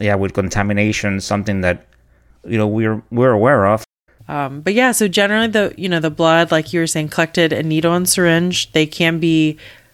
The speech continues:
Speaker 2: uh, collected directly into the culture bottle with the collection system. And again, we're gonna talk about blood culture bottles a little bit more.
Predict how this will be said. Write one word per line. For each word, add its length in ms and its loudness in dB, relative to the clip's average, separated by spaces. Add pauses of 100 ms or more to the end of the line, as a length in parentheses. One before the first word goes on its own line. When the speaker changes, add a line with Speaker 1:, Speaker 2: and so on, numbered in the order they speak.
(180)
Speaker 2:
uh, 220 2
collected 460 -2
directly 400 0
into 380 0
the 240 2
culture 360 -2
bottle 520 2
with 160 -4
the 80 -4
collection 460 -2
system. 480 -4
And 140 -6
again, 240 0
we're 120 -2
gonna 100 -2
talk 200 -4
about 240 0
blood 120 -2
culture 260 -6
bottles 260 -2
a 20 -6
little 120 -2
bit 200 -4
more. 480 -6